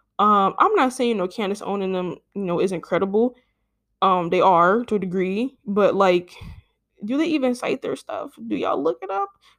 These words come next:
Or do y'all just think, "Oh, you know, she has a large following, let me just follow that," and, you know, stuff like that. I don't know. Anyway, this is going to be Free JoJo and the Guys Part Two, talking about black on black crime,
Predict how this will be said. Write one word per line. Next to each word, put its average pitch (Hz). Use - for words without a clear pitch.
Or 214
do 220
y'all 240
just 214
think, 226
"Oh, 277
you 254
know, 254
she 254
has 233
a 208
large 220
following, 208
let 196
me 208
just 190
follow 185
that," 175
and, 190
you 185
know, 165
stuff 175
like 165
that. 156
I 220
don't 170
know. 151
Anyway, 185
this 262
is 190
going 190
to 190
be 175
Free 180
JoJo 180
and 165
the 170
Guys 170
Part -
Two, 190
talking 202
about 190
black 202
on 202
black 190
crime, 196